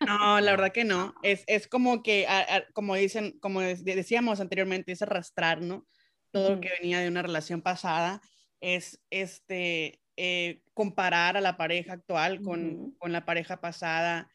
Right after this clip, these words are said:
Speaker 1: es, este, repetir los mismos comportamientos, eh, con, con, con esa persona, con la pareja actual,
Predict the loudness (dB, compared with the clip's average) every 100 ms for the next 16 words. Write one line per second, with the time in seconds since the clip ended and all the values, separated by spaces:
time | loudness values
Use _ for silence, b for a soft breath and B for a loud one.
0 | b b b -8 -4 -4 -6 -12 -8 -4
1 | -4 -6 _ _ _ _ -8 -6 -4 -6
2 | -2 -2 0 -2 -2 -4 -4 -8 -10 -8
3 | -6 -4 -4 -4 -4 -6 -6 -8 _ _
4 | _ _ _ -10 -6 -4 -2 -2 -2 -4
5 | -8 -4 -2 -2 -2 -2 -4 -8 -8 -4
6 | -2 -2 -4 -4 -6 -4 -6 -6 -6 -8
7 | -6 -6 -4 -6 -6 -10 -6 -2 -2